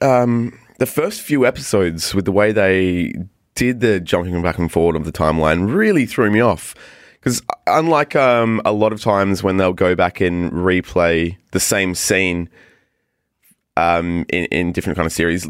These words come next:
generally it's very easy to pick up on what's happening and you're like, "Oh, okay, you know, this is from their point of view," or "This is the same scene," and they've played it exactly the same way, so you, you pick up on it. But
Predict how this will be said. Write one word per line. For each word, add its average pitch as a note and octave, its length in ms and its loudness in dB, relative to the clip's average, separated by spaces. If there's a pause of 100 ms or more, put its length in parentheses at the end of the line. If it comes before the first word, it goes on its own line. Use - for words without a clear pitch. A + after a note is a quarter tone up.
(100)
generally D3 360 0
it's A#2 100 -4
very B2 220 0
easy A2 140 -2
to G2 60 -4
pick A2 160 -4
up G#2+ 140 -2
on G2+ 100 0
what's - 160 -2
happening B2+ 300 -2
and C#3 100 0
you're A#2 80 4
like, G#2 100 2
"Oh, B2 160 4
okay, A2 220 -2
you F#2+ 100 -2
know, E2+ 140 -2 (300)
this G#2+ 180 -2
is G#2 140 -2
from F2 320 0 (220)
their D#3 160 2
point A2+ 220 -2
of F2+ 80 -4
view," E2 200 -2
or A#2 100 2
"This A#2 160 -6
is A2+ 80 -6
the A#2 80 0
same G#2+ 300 0
scene," A2+ 580 0 (560)
and A2 100 -4
they've G#2 120 -2
played G#2+ 220 2
it - 20 0
exactly G2 340 -2
the F#2+ 80 -2
same G#2 320 0
way, G#2+ 380 2
so G#2 140 -2
you, F#2+ 500 -2
you G2 100 0
pick A2+ 200 0
up G#2 140 -2
on F#2 80 -4
it. E2 140 -4
But G2+ 180 2